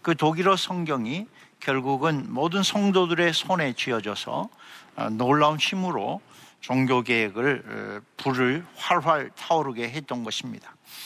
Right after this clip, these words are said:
이 방이 루터가, 어, 그 애롭게 십 개월 동안 갇혀서,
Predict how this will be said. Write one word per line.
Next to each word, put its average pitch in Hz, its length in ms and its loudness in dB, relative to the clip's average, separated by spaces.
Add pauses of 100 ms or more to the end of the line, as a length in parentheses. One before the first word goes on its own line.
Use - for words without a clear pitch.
(440)
이 165 180 0
방이 165 560 2
루터가, 170 640 2 (460)
어, 139 160 -2
그 151 180 -4
애롭게 156 720 0 (380)
십 - 260 -8
개월 180 220 2
동안 165 440 2 (460)
갇혀서, 151 680 -2